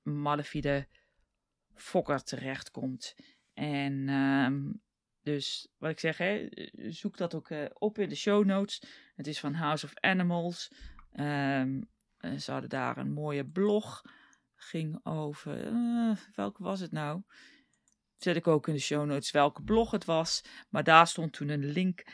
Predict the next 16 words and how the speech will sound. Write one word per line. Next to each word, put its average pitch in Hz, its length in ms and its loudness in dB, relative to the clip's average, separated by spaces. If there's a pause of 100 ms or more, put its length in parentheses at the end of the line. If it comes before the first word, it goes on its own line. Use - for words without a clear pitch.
(160)
naar 156 180 2
de 147 60 -2
P 143 320 4
D 156 340 10
F, - 200 -14 (380)
ehm, 135 600 -4
met 143 220 0
deze 143 260 2
mooie 175 360 6
uiteenzetting 147 1400 2 (260)
die - 460 -6
ik, - 340 -2
eh, 131 880 -4
zeker 135 480 -4
kan 120 180 -8
onderschrijven. 156 920 2